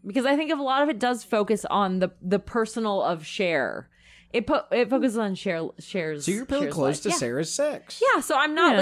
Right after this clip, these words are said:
Speaker 1: like, it isn't a very, very, very traditional in terms of, like, the kind of the
Speaker 3: Yeah.
Speaker 1: modern definition.
Speaker 3: Sure.
Speaker 1: But I think it kind of, it brings in a lot of different aspects
Speaker 3: Yeah.
Speaker 1: and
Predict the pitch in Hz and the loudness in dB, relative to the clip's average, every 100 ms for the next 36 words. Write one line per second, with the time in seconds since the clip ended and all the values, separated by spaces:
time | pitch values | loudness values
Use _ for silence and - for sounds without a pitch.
0 | 202 220 277 330 339 311 254 196 233 233 | 4 2 2 0 0 0 0 2 0 2
1 | 220 208 202 196 185 233 185 190 185 190 | 0 0 -2 -4 -4 -6 -4 -4 -6 -6
2 | 185 175 156 170 175 165 160 151 147 147 | -4 -4 -6 -6 -8 -8 -8 -6 -6 -6
3 | - 180 240 185 - 127 135 135 131 - | -6 0 2 2 0 0 -2 -4 -6 -10
4 | - - - - - - - - 320 196 | -12 -14 -16 -16 -18 -18 -18 -2 0 0
5 | 196 _ - 185 180 190 208 202 170 - | -6 _ -4 0 2 2 -2 -4 -6 -4
6 | 190 185 170 - 175 - 208 202 196 208 | -2 -2 -4 -4 -4 -2 -4 -4 -4 -2
7 | 185 160 147 156 - 156 147 147 151 - | -2 0 -2 -2 -6 -8 -6 -8 -8 -6
8 | - 139 - 151 131 - - 254 185 156 | -6 -6 -6 -4 -4 -6 -2 2 4 2
9 | 160 147 | 0 -4